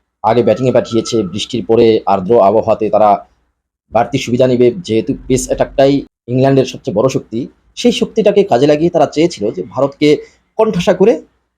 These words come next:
একটি মোটামুটি স্কোরে আটকে রেখে পরবর্তীতে তারা সেটা চেস করে ফেলবে। কিন্তু বিধাতা তো চেয়েছিলেন অন্যরকম। অন্ততপক্ষে যে সেমিফাইনালটি অনুষ্ঠিত হয়েছে সেই ম্যাচের পরে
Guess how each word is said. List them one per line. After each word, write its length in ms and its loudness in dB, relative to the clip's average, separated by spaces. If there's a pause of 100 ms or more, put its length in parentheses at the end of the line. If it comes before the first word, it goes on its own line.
(160)
একটি 280 2
মোটামুটি 640 2
স্কোরে 360 0
আটকে 260 0
রেখে 300 -2 (280)
পরবর্তীতে 480 0
তারা 220 2
সেটা 200 -6
চেস 300 -6
করে 220 -12
ফেলবে। 220 -18 (960)
কিন্তু 540 0 (680)
বিধাতা 420 2
তো 140 0
চেয়েছিলেন 440 0
অন্যরকম। 540 0 (340)
অন্ততপক্ষে 600 -4
যে 120 -2
সেমিফাইনালটি 580 -4
অনুষ্ঠিত 280 -2
হয়েছে 380 0 (260)
সেই 240 0
ম্যাচের 320 2 (100)
পরে 320 2